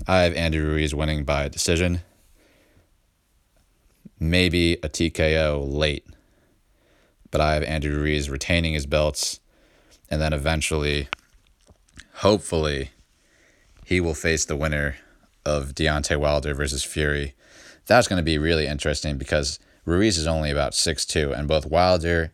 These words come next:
and Fury are six nine in that range. So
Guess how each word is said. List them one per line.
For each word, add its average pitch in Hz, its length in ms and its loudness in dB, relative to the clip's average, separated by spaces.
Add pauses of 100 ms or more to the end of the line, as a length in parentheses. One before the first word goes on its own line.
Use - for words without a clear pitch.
(320)
and 85 240 2
Fury 76 480 -2 (140)
are 73 160 0
six - 480 -2
nine 73 600 -4 (300)
in 82 180 -2
that 73 260 0
range. 69 480 -8 (720)
So 73 640 0